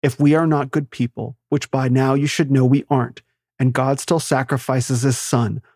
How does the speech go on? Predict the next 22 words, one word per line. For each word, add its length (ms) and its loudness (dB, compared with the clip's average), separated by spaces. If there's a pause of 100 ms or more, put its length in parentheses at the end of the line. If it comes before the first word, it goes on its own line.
(220)
offering 400 2
us 140 0
the 100 0
most 320 2
cosmically 680 0
staggering 560 0
deal 240 4
of 80 0
all 200 0
time, 440 -4 (440)
and 140 0
we 140 2
say 280 0
no, 440 0 (260)
we 120 0
still 460 0
say 240 0
no 280 0
for 160 0
the 100 0
same 400 2
reason. 400 4